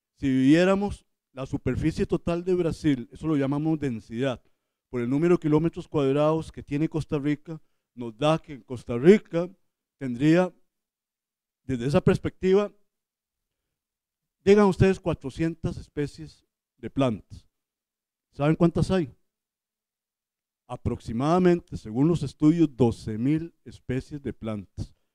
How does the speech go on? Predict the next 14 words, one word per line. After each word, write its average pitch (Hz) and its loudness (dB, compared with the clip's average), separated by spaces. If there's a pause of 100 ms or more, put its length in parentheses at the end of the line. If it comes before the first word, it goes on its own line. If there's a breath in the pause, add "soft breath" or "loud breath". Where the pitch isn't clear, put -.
(260)
del 117 -10
Instituto 127 -12
Nacional 127 -8
de 143 2
Biodiversidad. 123 2 (640)
Es 131 -16
decir, 196 -2
que 139 -8
en 131 0
un 190 0
país 190 0
como 180 -2
el 190 -4
nuestro, 147 -2